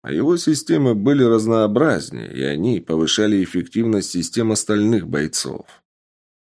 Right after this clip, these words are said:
Последним было... Сергей малость обалдел, когда активировал легионера-мага. Как оно выглядело, он не видел, потому что оказался внутри сферы, наполненной какой-то жидкостью.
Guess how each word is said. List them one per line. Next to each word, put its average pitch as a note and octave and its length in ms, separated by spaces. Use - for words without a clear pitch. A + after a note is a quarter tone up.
Последним C#3+ 840
было... C#3+ 640
Сергей D3 520
малость C#3+ 600
обалдел, C#3 720
когда F#2 380
активировал A#2 840
легионера-мага. G2 1500
Как - 280
оно A#2+ 300
выглядело, G#2+ 760
он C3 280
не C#3 140
видел, G#2 480
потому F2 400
что F#2+ 160
оказался F#2+ 580
внутри F#2+ 460
сферы, G#2 560
наполненной A2+ 720
какой-то G2+ 580
жидкостью. - 840